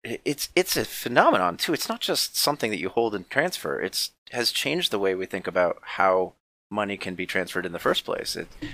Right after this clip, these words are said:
it is infinitely divisible, infinitely programmable. It is, uh, it will be easier to secure. I, I don't think it's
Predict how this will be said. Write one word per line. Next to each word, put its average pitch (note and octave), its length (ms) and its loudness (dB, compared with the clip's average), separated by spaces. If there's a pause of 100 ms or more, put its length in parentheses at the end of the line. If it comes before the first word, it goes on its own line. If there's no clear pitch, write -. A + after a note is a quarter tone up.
(140)
it A2+ 80 -2
is A2 260 -2
infinitely A2 800 -2 (680)
divisible, G#2 720 0
infinitely G#2+ 500 -2
programmable. F2+ 1040 0
It - 140 -8
is, E2 400 -6 (100)
uh, F2 460 -2 (320)
it - 280 -2
will D3 260 8
be G#2+ 520 -2
easier G#2+ 320 0
to - 160 -2
secure. A#2+ 560 4
I, E2+ 200 8
I F#2+ 40 6
don't G#2 280 -2
think - 240 -4
it's - 160 -8